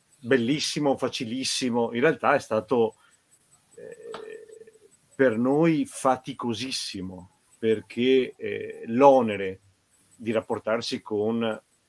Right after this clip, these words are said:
un'arte così grande, eh, pesa quando si è un piccolo editore. Quindi noi abbiamo fatto tutto il possibile, eh, sia economicamente, per spingere, produrre un prodotto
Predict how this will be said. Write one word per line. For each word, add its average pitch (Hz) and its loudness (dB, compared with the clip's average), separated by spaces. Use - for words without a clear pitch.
un'arte 117 0
così 117 -4
grande, 90 -4
eh, 110 -14
pesa 127 2
quando 120 2
si 113 -2
è 110 6
un 107 0
piccolo 107 -6
editore. 95 -6
Quindi 127 0
noi 139 6
abbiamo 139 6
fatto 123 0
tutto 139 0
il 131 4
possibile, 139 2
eh, 98 -10
sia - -2
economicamente, 104 -2
per 87 -12
spingere, 110 -2
produrre 98 -6
un 101 -4
prodotto 104 0